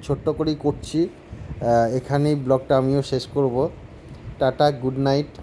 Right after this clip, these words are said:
আবার দেখা হবে নেক্সট ব্লগে। আর আমাদের এই পুচকুটাকে যদি ভালো লেগে থাকে, প্লিজ, প্লিজ, প্লিজ লাইক, কমেন্ট, শেয়ার এবং সাবস্ক্রাইব করে দেবেন।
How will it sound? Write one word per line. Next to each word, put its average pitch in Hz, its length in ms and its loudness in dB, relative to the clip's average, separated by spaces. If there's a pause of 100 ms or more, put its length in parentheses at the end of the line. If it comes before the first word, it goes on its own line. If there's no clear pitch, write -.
(100)
আবার 120 280 -2
দেখা 123 280 0
হবে 127 200 2
নেক্সট 127 340 0
ব্লগে। 127 420 2 (320)
আর 117 140 -4
আমাদের 123 280 0
এই 131 160 2
পুচকুটাকে 156 480 0
যদি 147 200 0
ভালো 127 220 -2
লেগে 139 260 2
থাকে, 143 280 0
প্লিজ, 180 400 -2 (100)
প্লিজ, 165 240 2 (100)
প্লিজ 151 340 2 (360)
লাইক, 131 300 0 (120)
কমেন্ট, 143 300 -2
শেয়ার 139 340 2
এবং 131 240 0
সাবস্ক্রাইব 139 600 -2 (120)
করে 147 120 4
দেবেন। 147 300 0